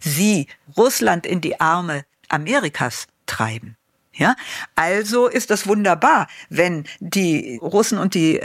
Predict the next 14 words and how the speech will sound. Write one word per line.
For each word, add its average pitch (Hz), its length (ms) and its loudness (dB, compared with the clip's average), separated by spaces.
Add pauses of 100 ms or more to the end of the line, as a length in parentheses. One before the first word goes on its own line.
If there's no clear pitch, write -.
(140)
Amerikaner 175 560 0
sich 165 400 -4
wieder 180 240 2
ein 170 180 -2
bisschen 175 960 0
mehr 185 380 4
verständigen 185 720 0
könnten, 208 760 2 (480)
wäre 208 460 4
das 190 260 0
eine 175 320 -2
sehr 202 600 2
interessante 196 640 0
Methode, 180 720 0